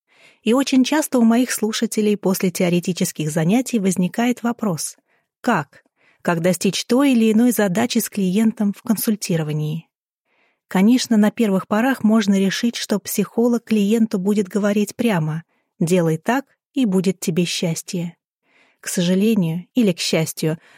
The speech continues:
но прямые рекомендации в лоб в психологии не работают. Советы в подобной форме наталкиваются на внутреннее сопротивление клиента, его психологическую защиту, и в этом противоборстве полностью теряют свой терапевтический эффект.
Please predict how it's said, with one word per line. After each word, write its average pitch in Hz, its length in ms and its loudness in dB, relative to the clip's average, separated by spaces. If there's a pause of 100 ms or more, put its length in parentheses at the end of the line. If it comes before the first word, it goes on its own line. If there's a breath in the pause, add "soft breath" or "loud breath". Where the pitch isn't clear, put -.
(120)
но 247 160 4
прямые 226 400 4
рекомендации 202 880 0
в 175 120 0
лоб 233 360 0 (140)
в - 120 -16
психологии 226 720 -2
не 220 220 4
работают. 180 800 -6 (540 soft breath)
Советы 240 480 0
в - 80 -10
подобной 226 440 2
форме 233 380 2
наталкиваются 214 920 -2
на 202 140 2
внутреннее 214 580 2
сопротивление 202 800 0
клиента, 175 720 -2 (320 soft breath)
его 175 300 2
психологическую 165 920 -2
защиту, 170 720 -2 (160)
и 208 120 0
в 190 100 2
этом 190 300 2
противоборстве 175 960 -2
полностью 226 720 0
теряют 170 500 -4
свой 170 320 -4
терапевтический 180 960 -6
эффект. - 480 -14